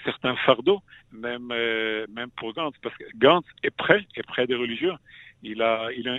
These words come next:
une, une attitude, il est beaucoup respecté par le, par le, les religieux. C'est,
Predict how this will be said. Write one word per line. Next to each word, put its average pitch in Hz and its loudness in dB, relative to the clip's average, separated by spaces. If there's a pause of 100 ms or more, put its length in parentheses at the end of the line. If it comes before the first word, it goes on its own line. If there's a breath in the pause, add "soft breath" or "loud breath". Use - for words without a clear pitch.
une, 131 -8
une 127 -8
attitude, 117 -6
il 113 -6
est 117 0 (100)
beaucoup 127 -6
respecté 120 -2
par 120 0
le, 110 -4
par 117 0
le, 117 -6 (220)
les 107 -2
religieux. 110 -2 (720 loud breath)
C'est, - -2